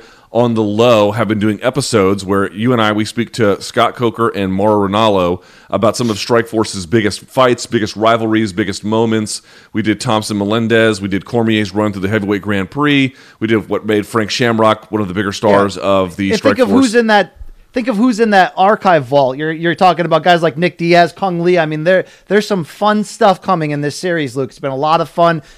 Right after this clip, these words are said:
Speaker 2: And don't forget about Friday, this Friday night,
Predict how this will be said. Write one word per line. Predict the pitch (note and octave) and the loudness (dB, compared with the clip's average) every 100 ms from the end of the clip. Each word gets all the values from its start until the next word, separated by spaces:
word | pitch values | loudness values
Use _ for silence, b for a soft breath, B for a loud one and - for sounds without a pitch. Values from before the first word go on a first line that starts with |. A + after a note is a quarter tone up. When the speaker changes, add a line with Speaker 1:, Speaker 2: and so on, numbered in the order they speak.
| b b | b b
Speaker 2:
And | C#3 | -10
don't | B2 D4 | -8 -8
forget | - F3 F3 A#3+ | -6 -4 0 2
about | D3+ D3 - | 2 0 -2
Friday, | _ F#3 A3+ G#3+ D3 | _ 0 2 2 -2
this | B2+ C#4+ E4 | 0 0 0
Friday | - C4 G#3+ F3+ E3 | -2 2 2 2 0
night, | E3 D#3 C3+ | 2 0 -2